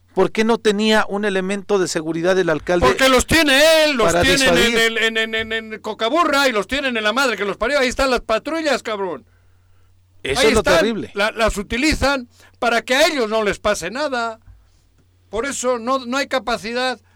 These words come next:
Speaker 1: Yo,
Speaker 2: Ah.
Speaker 1: yo estoy sorprendido de la
Speaker 2: Me,
Speaker 1: declaración
Speaker 2: me,
Speaker 1: del
Speaker 2: me
Speaker 1: gobernador
Speaker 2: voy a ir a,
Speaker 1: después
Speaker 2: me voy a ir a mi
Speaker 1: de todo
Speaker 2: sar-,
Speaker 1: lo que está
Speaker 2: sarcófago,
Speaker 1: pasando, pero
Speaker 2: cabrón.
Speaker 1: es que
Speaker 2: Me voy a ir a mi sarcófago.
Speaker 1: verdaderamente
Speaker 2: Joder, cabrón.
Speaker 1: me, me, me parecía increíble, como, como si no estuviera pasando absolutamente nada en su figura.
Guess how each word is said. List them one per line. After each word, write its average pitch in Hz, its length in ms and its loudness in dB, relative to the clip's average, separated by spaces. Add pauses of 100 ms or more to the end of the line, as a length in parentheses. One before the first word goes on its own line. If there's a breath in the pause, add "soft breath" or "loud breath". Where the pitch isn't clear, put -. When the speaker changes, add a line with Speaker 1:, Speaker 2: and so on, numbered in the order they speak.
(760 soft breath)
Speaker 1:
Yo, 208 100 -8
Speaker 2:
Ah. - 220 -10
Speaker 1:
yo 185 120 0
estoy 214 240 2
sorprendido 180 760 -2
de 139 180 -4
la 139 120 -2
Speaker 2:
Me, 143 60 -2
Speaker 1:
declaración 151 480 -4
Speaker 2:
me, - 20 2
Speaker 1:
del 196 100 2
Speaker 2:
me 151 80 -6
Speaker 1:
gobernador 139 320 -2
Speaker 2:
voy 202 60 0
a 220 40 -6
ir 196 40 -4
a, - 40 4
Speaker 1:
después 170 420 0
Speaker 2:
me 160 100 -14
voy 190 200 -12
a - 80 -10
ir 156 60 -12
a 151 80 -8
mi 143 120 -12
Speaker 1:
de 151 180 -2
todo 214 280 0
Speaker 2:
sar-, 180 60 2
Speaker 1:
lo 165 120 2
que 160 80 -6
está 151 140 -4
Speaker 2:
sarcófago, 175 200 -2
Speaker 1:
pasando, 190 420 -4
pero 147 200 -2
Speaker 2:
cabrón. 147 160 -2
Speaker 1:
es 147 100 -8
que 160 540 -6
Speaker 2:
Me 143 80 -14
voy 202 160 -10
a 214 40 -6
ir 196 60 -6
a 180 60 -8
mi 156 100 -10
sarcófago. 131 640 -14
Speaker 1:
verdaderamente 165 1000 0
Speaker 2:
Joder, 117 200 -20
cabrón. 117 400 -20 (440)
Speaker 1:
me, - 160 -16
me, 143 180 -6
me 143 200 -8
parecía 147 560 0
increíble, 185 760 0
como, 180 300 -4
como 175 220 0
si 196 140 -2
no 214 160 4
estuviera 226 400 -2
pasando 214 380 -2
absolutamente 190 680 -2
nada 190 200 -4
en 175 40 -10
su 160 120 -10
figura. 170 340 -12